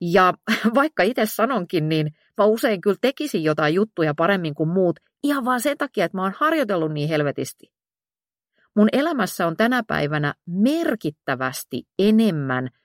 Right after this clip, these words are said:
sellaisia päiviä, että mä oon kirjoittanut jotain, kuin sellaisia,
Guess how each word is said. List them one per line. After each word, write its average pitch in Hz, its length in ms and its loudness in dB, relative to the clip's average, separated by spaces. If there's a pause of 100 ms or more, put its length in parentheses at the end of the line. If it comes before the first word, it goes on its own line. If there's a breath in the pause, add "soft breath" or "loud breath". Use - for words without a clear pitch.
(100)
sellaisia 151 840 0
päiviä, 143 580 -2 (380)
että 165 180 -4
mä 165 60 0
oon 156 120 -2
kirjoittanut 139 680 -2
jotain, 131 520 -4 (300)
kuin 185 240 2
sellaisia, 131 720 -2